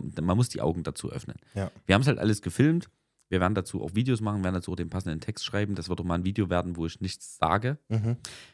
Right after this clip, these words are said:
Speaker 1: Weil, ähm, ich glaub, da kann man mit Humor, den ich habe, kann man da nichts dazu sagen.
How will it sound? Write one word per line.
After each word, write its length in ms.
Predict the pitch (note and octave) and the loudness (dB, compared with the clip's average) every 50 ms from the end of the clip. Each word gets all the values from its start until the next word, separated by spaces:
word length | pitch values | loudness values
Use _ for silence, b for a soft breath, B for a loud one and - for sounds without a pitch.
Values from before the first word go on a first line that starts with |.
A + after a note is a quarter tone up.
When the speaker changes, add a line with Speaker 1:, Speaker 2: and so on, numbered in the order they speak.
| B B - | B B 0
Speaker 1:
Weil, 540 | F2+ F2 F2 F2 F2 E2+ E2+ D#2+ - - - | 2 4 6 6 6 4 4 2 0 -2 -4
ähm, 440 | - F2 E2+ E2+ E2+ E2 E2 E2 - | -2 -2 -2 -2 -2 -4 -4 -6 -6
ich 100 | - - | -8 -10
glaub, 200 | - F2+ E2+ - | -6 -8 -6 -6
da 80 | - - - _ _ _ _ _ - | -6 -10 -10 _ _ _ _ _ -8
kann 200 | - - F#2 G#2+ | -2 0 2 2
man 420 | A2 G2+ G2 G2 G2 F#2 - - _ _ _ _ _ _ | 4 4 2 2 0 -2 -4 -8 _ _ _ _ _ _
mit 240 | - A#2 A2 G#2 F#2+ | -2 2 2 2 4
Humor, 480 | A2 A2+ A2+ A2+ A2 A2+ B2 C3 B2 A2+ | 4 4 6 6 6 6 6 6 6 4
den 180 | G#2+ G#2 G2+ | 2 0 0
ich 260 | C#2 G2+ G#2+ - - | 0 -2 -4 -2 0
habe, 320 | - G2+ G#2+ G#2+ G#2+ G#2+ G2+ | 2 2 4 4 2 0 -2
kann 160 | - - G2+ | 0 0 0
man 140 | A2+ A2 G#2+ | 2 2 2
da 80 | G2 F#2+ | 2 2
nichts 240 | G2 G2+ G2+ - - | 0 0 -2 -4 -2
dazu 680 | - G2 F#2 - - G2+ G2+ G2+ G2+ G2 G2 G2 F#2+ F#2 | -4 -4 -4 -2 -2 0 2 2 4 4 4 4 2 2
sagen. 420 | E2+ F#2 F2+ G2 G2+ G#2 G2+ G2+ | 2 2 2 4 2 2 0 -4